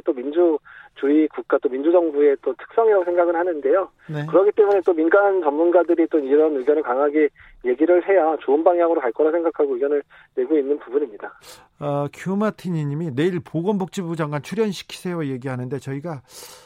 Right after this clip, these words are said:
Speaker 2: 어, 장관님한테 바로 출연 요청 드리겠습니다. 아니면 청와대 사회수석한테 어떻게 된 건지 좀 따져보겠습니다. 어, 청와대 청원을 올릴 정도로 이 문제가 지금 시급하고 중요한 문제라고 보시는 거죠?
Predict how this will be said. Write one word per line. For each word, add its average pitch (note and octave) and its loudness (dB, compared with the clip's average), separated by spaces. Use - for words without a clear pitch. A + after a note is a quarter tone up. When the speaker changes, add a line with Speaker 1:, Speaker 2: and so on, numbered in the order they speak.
Speaker 2:
어, D#3 -6
장관님한테 E3 -4
바로 D#3+ -6
출연 F3+ -6
요청 C#3+ -10
드리겠습니다. C3+ -10
아니면 D#3 -8
청와대 E3+ -6
사회수석한테 D3 -8
어떻게 F3 -2
된 F3 -2
건지 D3+ -4
좀 C3 -10
따져보겠습니다. D#3 -8
어, F#3 -2
청와대 B3 2
청원을 E4 -2
올릴 G3+ 0
정도로 G3 -2
이 E3 0
문제가 F3 0
지금 D3+ -4
시급하고 G#3+ -4
중요한 G#3 0
문제라고 E3+ -2
보시는 F#3+ -2
거죠? F3 -2